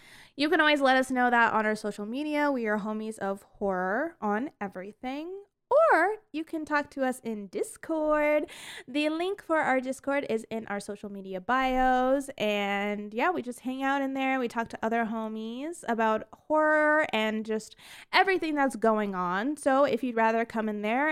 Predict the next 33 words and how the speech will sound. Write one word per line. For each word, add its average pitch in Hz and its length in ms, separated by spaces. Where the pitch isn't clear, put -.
and 233 180
chit-chat - 400
in 214 60
a 214 60
more 202 200
casual 320 580
format, 185 640
then 285 600
join 254 320
our 254 160
Discord, 208 600
please. 196 680
You 320 160
can 381 160
also 294 360
email 190 400
us. 240 380
We 220 120
are 208 120
homies 208 400
of 233 220
horror 196 760
at 202 220
gmail 202 640
dot 185 260
com. 208 460
If 339 180
you 330 120
have 311 420
any 254 640
requests, 311 560
recommendations, 269 960
or 381 220